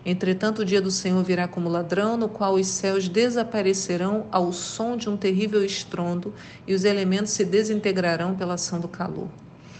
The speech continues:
Então, embora suponhamos que temos todo o tempo pela frente, a verdade é que a nossa existência, ela é efêmera.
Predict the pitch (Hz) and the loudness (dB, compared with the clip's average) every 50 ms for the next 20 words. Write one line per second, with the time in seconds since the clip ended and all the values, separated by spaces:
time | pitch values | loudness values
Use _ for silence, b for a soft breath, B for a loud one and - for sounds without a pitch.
0 | B B B B - 190 185 220 220 220 220 202 220 240 254 262 254 - - 220 | B B B B -2 0 2 2 2 2 2 2 2 4 2 2 0 -2 -4 -8
1 | - - 220 214 208 208 214 233 247 247 233 214 190 175 170 180 - - - - | -6 -2 -2 0 2 2 2 2 0 0 0 0 0 0 -2 -4 -6 -8 -10 -12
2 | B B B B B B - 220 - - - 214 214 214 208 202 196 - - - | B B B B B B -4 -4 -2 0 0 2 2 2 2 0 -2 -4 -6 -4
3 | - 254 262 277 294 302 294 254 220 220 220 - - 214 220 240 240 233 233 180 | 0 2 4 4 4 4 2 2 0 -2 -4 -2 -2 0 0 0 0 -2 -4 -2
4 | - 190 175 165 170 - - - - 180 185 190 190 185 185 - 190 185 196 196 | 0 2 2 2 0 -4 -6 -6 -2 0 2 2 2 0 0 -2 -2 0 0 0
5 | 185 180 165 180 180 185 196 190 190 190 190 - 180 175 175 185 214 233 240 240 | 0 0 2 2 2 2 2 2 0 -2 -2 -2 -2 0 0 0 2 0 0 2
6 | - 208 196 185 180 180 - - - 180 185 196 196 - 196 185 185 185 185 180 | 2 0 0 0 -2 -4 -6 -4 -2 0 0 0 0 -2 -2 0 0 0 0 0
7 | 190 196 185 190 196 190 - - - - 180 180 190 190 190 170 - - | 0 -2 -2 -2 -4 -4 -4 -8 -6 -2 -2 0 0 0 0 -2 -2 -4